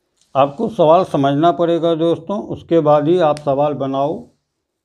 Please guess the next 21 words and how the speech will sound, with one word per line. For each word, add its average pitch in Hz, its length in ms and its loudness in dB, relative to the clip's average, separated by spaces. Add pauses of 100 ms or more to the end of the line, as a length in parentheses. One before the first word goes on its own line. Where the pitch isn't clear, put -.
(220)
तो 139 60 -4
वो 123 140 2 (160)
अच्छा 117 280 -2
होगा, 151 400 2 (1080)
तो 139 120 0
ही 156 100 0
जाके 143 360 2
आप 131 360 0
आगे 113 260 -2
बढ़ते 107 440 -4
जाओगे। 95 420 -6
सवाल 147 540 4 (460)
का 175 100 4
पैटर्न 175 500 0
एक 165 200 0
ही 196 80 0
रहता 185 360 0
है, 196 140 -2
सिर्फ - 720 -8
सवाल 180 380 4
को 202 140 -2